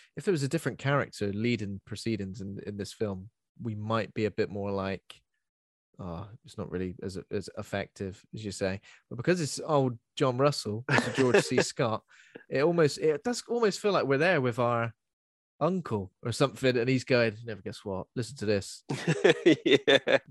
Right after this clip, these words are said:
Speaker 1: Vo-, voice of a ghost on this, uh, recording, and you go, "What?" And he'll go,
Speaker 2: <laughs>
Speaker 1: "Yeah, weird, isn't it?" Anyway, uh, <laughs> like, it's like
Speaker 2: He
Speaker 1: he
Speaker 2: does.
Speaker 1: just
Speaker 2: <laughs>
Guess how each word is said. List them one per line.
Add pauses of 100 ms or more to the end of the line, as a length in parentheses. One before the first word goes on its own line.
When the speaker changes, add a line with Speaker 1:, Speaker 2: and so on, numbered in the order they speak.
(120)
Speaker 1:
Vo-,
voice
of
a
ghost
on
this,
uh,
recording,
and
you
go, (380)
"What?" (220)
And
he'll
go,
Speaker 2:
<laughs>
Speaker 1:
"Yeah,
weird,
isn't
it?" (300)
Anyway,
uh, (260)
<laughs>
like, (600)
it's
like
Speaker 2:
He
Speaker 1:
he
Speaker 2:
does.
Speaker 1:
just (140)
Speaker 2:
<laughs>